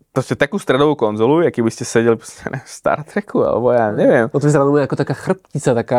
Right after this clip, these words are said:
Speaker 2: chrbtická
Speaker 1: Áno.
Speaker 2: kosť našponovaná.
Speaker 1: Neskutočné, neskutočné. Ten, ten, ten, tie dvere sú v podstate celé také trochu perforované, máte tam tiež svetielka,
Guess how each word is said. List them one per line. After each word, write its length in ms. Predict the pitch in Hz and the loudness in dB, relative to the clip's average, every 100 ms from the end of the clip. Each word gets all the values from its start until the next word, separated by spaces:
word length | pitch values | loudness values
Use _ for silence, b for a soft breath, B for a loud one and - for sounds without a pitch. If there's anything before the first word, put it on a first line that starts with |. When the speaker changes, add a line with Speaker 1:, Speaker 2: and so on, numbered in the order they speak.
| 120 | 0
Speaker 2:
chrbtická 380 | - 131 165 175 | 0 2 2 0
Speaker 1:
Áno. 80 | 123 | 0
Speaker 2:
kosť 400 | 185 - - 139 | 0 -2 -6 -4
našponovaná. 560 | 127 - 135 123 120 | -4 0 2 2 2
Speaker 1:
Neskutočné, 560 | 123 160 - 107 101 92 | 2 0 -2 -6 -6 -4
neskutočné. 260 | 110 147 - | -4 -4 -4
Ten, 180 | 127 120 | -2 -2
ten, 200 | 110 131 117 110 - | 0 -2 -2 -6 -4
ten, 200 | 131 120 113 104 110 - | 0 2 0 -4 -8 -6
tie 160 | - | 0
dvere 640 | 131 127 143 165 151 139 - | 0 2 2 4 4 2 -4
sú 160 | - | -6
v 80 | 131 | -4
podstate 160 | 139 123 | -2 0
celé 240 | 139 135 | 0 -2
také 240 | - 127 - _ _ _ | -2 -4 -6 _ _ _
trochu 320 | 139 - 185 | 0 0 0
perforované, 640 | 120 123 123 113 113 131 | 0 0 0 2 2 0
máte 160 | 117 117 | -2 -2
tam 160 | 120 120 | -4 -2
tiež 240 | 131 143 | -4 -2
svetielka, 720 | 117 98 107 98 - 104 123 | -2 -2 0 0 0 0 0